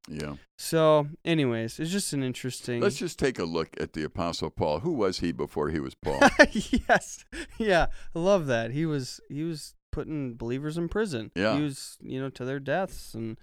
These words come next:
Speaker 1: And all of a sudden, God meets him on a road to
Speaker 2: Mm-hmm.
Speaker 1: Damascus and strikes him down
Speaker 2: Mm-hmm.
Speaker 1: blind. And pretty much, uh, Saul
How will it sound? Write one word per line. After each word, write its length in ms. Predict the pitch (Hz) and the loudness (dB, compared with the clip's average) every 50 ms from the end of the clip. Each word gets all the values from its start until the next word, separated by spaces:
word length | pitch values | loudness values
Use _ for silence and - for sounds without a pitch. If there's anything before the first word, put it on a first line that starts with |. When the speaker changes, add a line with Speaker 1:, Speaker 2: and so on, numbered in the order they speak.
| - - | -12 -2
Speaker 1:
And 100 | - 117 | 4 4
all 100 | 139 160 | 4 4
of 60 | 175 175 | 4 2
a 40 | |
sudden, 300 | 151 - 143 123 113 113 | 0 4 4 4 4 4
God 220 | 101 107 98 98 90 | 4 6 6 6 4
meets 300 | 85 101 113 110 - - | 2 0 0 0 0 -2
him 140 | 92 85 85 | -2 -2 0
on 120 | 85 85 | -2 -2
a 60 | 85 | -2
road 300 | 80 80 92 98 98 123 | 2 2 4 4 4 2
to 80 | 127 - | 0 -2
Speaker 2:
Mm-hmm. 60 | - 78 | -2 -2
Speaker 1:
Damascus 540 | - - 80 90 92 92 - 87 82 - - | -2 0 0 0 -2 -2 -2 -6 -6 -6 -6
and 120 | 60 78 | -8 -10
strikes 380 | - - - 92 92 90 - - | -10 -4 -2 -2 -2 -2 -2 -6
him 140 | 80 78 | -8 -6
down 300 | 73 78 80 78 71 69 | -4 -4 -2 -2 -4 -4
Speaker 2:
Mm-hmm. 120 | 71 - 78 | -6 -4 -2
Speaker 1:
blind. 460 | 90 87 76 67 - - 71 - - _ _ _ _ _ _ _ _ _ _ _ _ _ _ _ _ | 0 0 0 0 0 -2 -6 -8 -12 _ _ _ _ _ _ _ _ _ _ _ _ _ _ _ _
And 160 | - 120 113 - | -2 -2 0 2
pretty 180 | 147 175 170 | 0 0 2
much, 380 | 135 113 110 110 - - - _ _ _ | 2 2 0 0 -2 -8 -16 _ _ _
uh, 180 | 92 95 - - _ _ _ _ - | 0 0 0 -2 _ _ _ _ -16
Saul 560 | - - - 117 104 90 76 85 101 120 | -8 0 2 2 4 4 2 2 0 -2